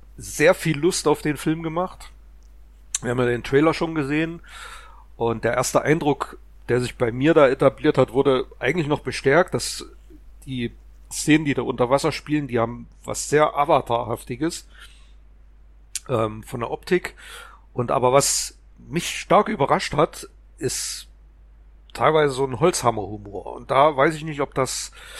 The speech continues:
äh, letzten Endes im fertigen Film dann zu viel ist. Es kann natürlich sein, dass im Trailer jetzt ein bisschen Gewalt rübergekommen ist, aber,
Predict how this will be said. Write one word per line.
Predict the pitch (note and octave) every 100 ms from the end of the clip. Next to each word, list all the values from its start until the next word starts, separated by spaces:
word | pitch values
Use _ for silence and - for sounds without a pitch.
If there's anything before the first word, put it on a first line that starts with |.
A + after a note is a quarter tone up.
| - - - -
äh, | A#2+ A#2+
letzten | A#2 C3+ - C3
Endes | D3 C#3+ -
im | C3+ B2 A#2+
fertigen | - C#3 C3+ -
Film | - C#3 C#3+
dann | C3+ B2+ B2 A2+ - -
zu | - G2+
viel | - C#3 B2
ist. | F#2+ -
Es |
kann | - D3
natürlich | B2+ C3 A#2
sein, | C#3
dass | C#3
im | A#2+ A2+
Trailer | - C#3+ D3+
jetzt | C3+ B2+ B2+
ein |
bisschen | B2 - A2+
Gewalt | A2+ C3 D#3
rübergekommen | D#3+ D#3+ D3 - C#3+ C#3
ist, | C3 -
aber, | B2 A#2+